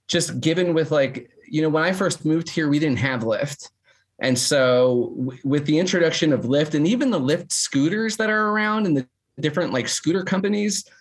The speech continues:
uh, the city has become more and more accessible as each year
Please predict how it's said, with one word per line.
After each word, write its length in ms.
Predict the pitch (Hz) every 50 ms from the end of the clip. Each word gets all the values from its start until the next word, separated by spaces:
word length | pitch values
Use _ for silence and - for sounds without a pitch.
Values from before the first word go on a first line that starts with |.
| _ - _ _ - - -
uh, 140 | 131 135 123
the 180 | 131 135 143
city 300 | 143 - - 196 196 190
has 160 | 165 170 135
become 320 | 131 135 127 123 143 139 131
more 320 | 127 135 143 143 147 143
and 100 | 135 131
more 380 | 127 123 120 123 127 127 131 131 -
accessible 920 | 110 - - - - 156 143 139 - - 131 104 107 113 110 110 107 104 -
as 260 | 113 120 117 117 110
each 320 | 131 - 117 107 107 - -
year 420 | 117 113 110 110 104 104 104 104